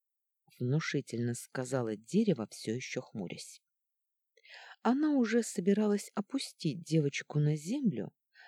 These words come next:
но тут подоспел запыхавшийся Фитчик и громко заверещал.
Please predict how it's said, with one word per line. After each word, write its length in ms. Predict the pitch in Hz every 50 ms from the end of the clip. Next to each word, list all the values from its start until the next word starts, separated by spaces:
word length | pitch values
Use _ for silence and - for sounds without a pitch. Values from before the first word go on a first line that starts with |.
| - _
но 300 | - 147 151 147 139 135 - _ _ _
тут 300 | - 240 285 277 - - _
подоспел 600 | - 135 123 120 117 - - - - 226 262 269 202
запыхавшийся 880 | 151 143 139 - 151 151 - 170 147 - - - 101 - - - 113 - - - -
Фитчик 500 | 320 320 - - - - 302 - - - - - - _ -
и 100 | 285 269
громко 540 | 196 - - - 110 123 139 139 - 139
заверещал. 680 | 135 - 120 117 120 123 - - - - - - -